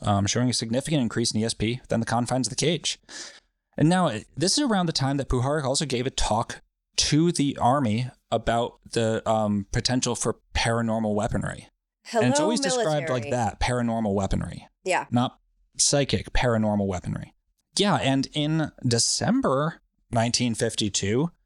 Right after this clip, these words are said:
Speaker 1: Puharich's drafted into the Army. Uh, as
Speaker 2: Which
Speaker 1: a
Speaker 2: army? The American Army?
Speaker 1: The
Speaker 2: Uh, well,
Speaker 1: American
Speaker 2: yeah,
Speaker 1: Army.
Speaker 2: duh.
Speaker 1: Yeah. As a medical doctor at a place called Edgewood Arsenal.
Speaker 2: Yeah,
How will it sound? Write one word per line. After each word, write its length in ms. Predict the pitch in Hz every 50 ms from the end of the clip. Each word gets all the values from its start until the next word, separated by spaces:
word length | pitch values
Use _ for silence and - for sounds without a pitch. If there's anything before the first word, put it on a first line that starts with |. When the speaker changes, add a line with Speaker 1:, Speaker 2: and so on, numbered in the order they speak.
| _ _ _ _ _
Speaker 1:
Puharich's 420 | - 131 120 113 117 143 151 - -
drafted 380 | - - 107 110 110 - 120 117
into 140 | 123 117 -
the 100 | 151 156
Army. 280 | 208 262 233 139 98 - - - _ _ _ _ _ -
Uh, 160 | 127 117 113 113
as 120 | 120 113
Speaker 2:
Which 160 | - - 117
Speaker 1:
a 40 | -
Speaker 2:
army? 260 | 208 190 185 185 175
The 160 | 175 185 226
American 400 | 214 208 196 190 220 262 - 359
Army? 340 | 339 330 339 330 349 349 359
Speaker 1:
The 80 | 294 233
Speaker 2:
Uh, 40 | -
well, 120 | 226 226 202
Speaker 1:
American 140 | 202 190 208
Speaker 2:
yeah, 120 | 196 175
Speaker 1:
Army. 120 | 208 269 226
Speaker 2:
duh. 240 | 190 180 165 156 156 - _ _ _
Speaker 1:
Yeah. 340 | 151 180 240 233 143 120 - - _ _ _ _ _ _ _ _ _ _ -
As 220 | 123 123 120 117
a 360 | 123 123 123 117 117 113 110 104 - _ _ _ _
medical 320 | - 123 120 123 123 - 151
doctor 520 | 123 110 95 107 - - - 185 - - - _ _ _ _ _ _ _ _ _ -
at 240 | 131 139 143 - - -
a 40 |
place 480 | 147 - - 123 117 143 170 - - - - _
called 460 | - - 110 107 107 120 156 175 - - - _ _ _ _ _ _ _ _ _ _ _
Edgewood 420 | - 104 104 104 101 - 165 180 - -
Arsenal. 460 | 214 269 269 - - 165 120 - - - - _ _ _ _ _ _ _ _ _ _ _ _ _
Speaker 2:
Yeah, 260 | - 311 339 330 311